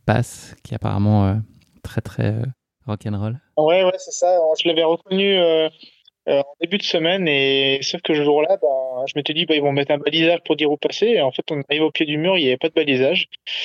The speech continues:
Speaker 2: Donc, il y a un pierrier, euh, vraiment,
Speaker 1: <laughs>
Speaker 2: pierre, euh, et on a quarante pour cent de pente, vous mettez un pied devant, vous reculez deux presque. On a vraiment eu du mal à monter, et au sommet, il y avait de la neige, euh, je pensais qu'il y avait, il y aurait eu des marches, et en fait, la neige avait regelé. On pouvait quasiment pas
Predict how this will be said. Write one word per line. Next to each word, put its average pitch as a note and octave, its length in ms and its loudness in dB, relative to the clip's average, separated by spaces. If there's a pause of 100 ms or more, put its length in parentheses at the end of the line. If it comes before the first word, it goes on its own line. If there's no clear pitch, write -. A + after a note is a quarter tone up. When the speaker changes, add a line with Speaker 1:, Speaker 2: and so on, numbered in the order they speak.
(360)
Speaker 2:
Donc, C3 300 -4
il B2+ 120 0
y B2+ 40 2
a C3 60 2
un B2+ 40 -4
pierrier, D#3+ 640 0
euh, C3+ 40 2
vraiment, B2+ 140 2 (100)
Speaker 1:
<laughs> F#2+ 300 -10 (320)
Speaker 2:
pierre, F3 180 2
euh, C3 300 4
et C3+ 80 2
on C#3 100 2
a C3+ 80 0
quarante D3+ 280 -2
pour - 140 -6
cent - 200 -4
de D3+ 60 -4
pente, F3+ 360 0
vous D3+ 100 -2
mettez C#3+ 280 -2
un D3+ 80 2
pied D#3+ 160 0
devant, D#3+ 180 2
vous - 200 -8
reculez C#3+ 240 0
deux D#3 220 2
presque. - 380 -4 (640)
On B2+ 40 0
a B2+ 100 2
vraiment B2+ 140 0 (180)
eu G#3 60 0
du F3+ 100 0
mal F3+ 200 2
à F3 100 2
monter, G3+ 380 0
et F#3 60 2
au D3+ 80 2
sommet, D#3+ 300 0
il F3+ 40 2
y E3 40 2
avait C#3+ 120 2
de C3+ 60 -2
la C#3+ 120 0
neige, F#3+ 380 0
euh, C3+ 200 0
je C3 140 -2
pensais - 240 -6
qu'il D3 160 0
y - 20 2
avait, C3 280 0
il C#3+ 100 -14
y C#3+ 80 -2
aurait C#3 160 2
eu C#3 40 -4
des C#3+ 140 -2
marches, F3+ 480 -2
et - 80 -4
en B2+ 80 0
fait, - 140 -4
la C#3+ 100 0
neige C#3+ 180 0
avait B2+ 580 0
regelé. D3 640 0 (560)
On C#3 100 -4
pouvait C#3+ 260 0
quasiment E3 380 -2
pas E3 120 0